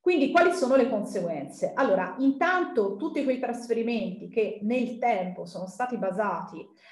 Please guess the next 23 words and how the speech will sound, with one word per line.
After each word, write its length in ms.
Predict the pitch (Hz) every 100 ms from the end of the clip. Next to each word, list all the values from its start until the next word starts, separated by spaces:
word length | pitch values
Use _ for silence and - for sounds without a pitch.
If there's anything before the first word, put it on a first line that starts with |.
| - _ -
eh, 260 | 196 190
sull'adesione 800 | 185 269 254 254 240 339 330 202
del 180 | 202 208
fornitore 920 | - 220 208 208 202 233 190 175 170
statunitense 1120 | - - 226 220 214 240 226 185 180 - - -
al 200 | 202 196
Privacy 460 | 214 196 196 214 311
Shield 880 | - 185 160 156 180 226 285 - -
sono 240 | _ 220 220
comunque 320 | 233 202 180
trasferimenti 1040 | 180 - 247 247 160 151 - 180 196 226 220
che 320 | 190 214 226
non 140 | 208 220
sono 240 | - 185
tutelati 440 | 190 180 175 165 165 - _ - _ _
sufficientemente. 1000 | - 175 151 - 147 139 - - - 185
Vi 80 |
ricordo, 680 | 208 202 233 165 - - - - - _
Privacy 440 | - 175 175 175 185
Shield, 360 | - 262 254
accordo 460 | 226 226 202 196 196
di 260 | 190 202 -
reciprocità, 840 | 196 202 180 185 180 175 - -